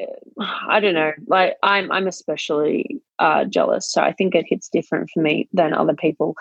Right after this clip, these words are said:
And that's also the main reason why I'm in therapy. But, um, for me, it's just, like, absolutely bafflingly sickening. Like,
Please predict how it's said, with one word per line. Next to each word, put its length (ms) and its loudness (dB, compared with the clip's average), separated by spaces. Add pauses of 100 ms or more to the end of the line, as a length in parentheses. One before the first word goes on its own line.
(220)
And 100 4
that's 220 0
also 500 4
the 60 0
main 200 2
reason 300 -2
why 120 2
I'm 100 0
in 100 -2
therapy. 480 0
But, 160 2 (100)
um, 220 2 (220)
for 80 -2
me, 280 4
it's 200 -2
just, 240 -2
like, 180 2 (160)
absolutely 880 2 (560)
bafflingly 960 0
sickening. 720 -4 (100)
Like, 360 0